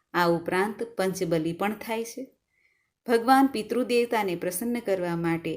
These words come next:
આજનો ખાસ દિવસ છે. પિતૃદેવતા નિમિત્તે કંઈ ને કંઈ જે આપણી કમાઈમાંથી ભાગ કાઢીએ છીએ તેનું દાન આજે કરી શકાય છે.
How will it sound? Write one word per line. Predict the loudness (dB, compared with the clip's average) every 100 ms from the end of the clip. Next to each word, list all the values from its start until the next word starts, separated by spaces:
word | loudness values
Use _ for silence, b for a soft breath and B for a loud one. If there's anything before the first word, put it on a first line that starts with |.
| -4
આજનો | -4 -4 -6 -8
ખાસ | -6 -6 -6 -6
દિવસ | -4 -4 -4 -8
છે. | -10 -14 _ _ _ _ _ _ _ _ _ _ _ -6
પિતૃદેવતા | -4 -2 -2 -2 -2 -2 0
નિમિત્તે | 0 -2 -2 0 0 -2 B B 0
કંઈ | 4 6
ને | 4
કંઈ | 2 0 0
જે | 0 2
આપણી | 2 0 -4 -2
કમાઈમાંથી | -2 0 -2 -6 -8 -10 -6
ભાગ | -2 -4 -2
કાઢીએ | -4 -2 -4 -4
છીએ | -8 -12 -12 -8 -2
તેનું | 0 0 -2
દાન | 0 0 -2 -8 B B -4
આજે | -2 -2 0
કરી | 0 0
શકાય | -2 0 0 -2
છે. | -6